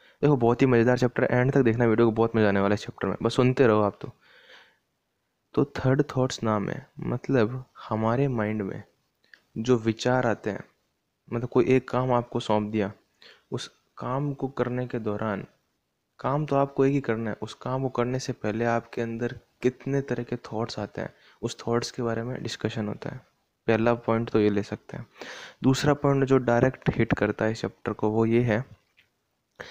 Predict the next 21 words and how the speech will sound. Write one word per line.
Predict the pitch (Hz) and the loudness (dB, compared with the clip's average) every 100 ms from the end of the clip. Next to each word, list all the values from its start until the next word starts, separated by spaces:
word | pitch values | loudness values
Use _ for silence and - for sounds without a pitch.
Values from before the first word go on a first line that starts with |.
| - - _ | -20 -20 _
कि | - - | -6 0
एक | 135 143 - | 2 2 0
इंसान | 135 135 - 135 143 147 | 0 0 -2 0 0 0
की | 135 113 131 - _ _ | 0 -2 -2 -10 _ _
पैसे | - 131 - 156 | -2 0 0 0
के | 151 | 0
प्रति | 139 120 120 123 | 0 0 0 0
जो | 123 123 - _ _ _ _ - - _ _ 104 | 4 2 2 _ _ _ _ -20 -20 _ _ 2
लालच | 110 110 131 - 98 | 4 4 4 2 -2
है, | - - _ _ _ _ _ _ - | -2 -8 _ _ _ _ _ _ -4
वो | 120 - - | -4 -4 0
किस | - - | 2 4
हद | 123 - - | 2 0 2
तक | 139 | 2
गिर | 113 113 | 4 0
सकता | 113 110 - - 113 | 0 -6 -6 -8 -4
है। | - - - - _ - - _ - | -4 -4 -6 -10 _ -20 -20 _ -4
मतलब | 123 127 135 135 - _ _ _ _ 120 | -2 2 2 0 -6 _ _ _ _ 2
एक | 135 - | 2 2
बहुत | 117 120 | 2 4
आदर्शवादी, | 117 110 117 117 120 113 117 | 2 4 2 2 0 2 0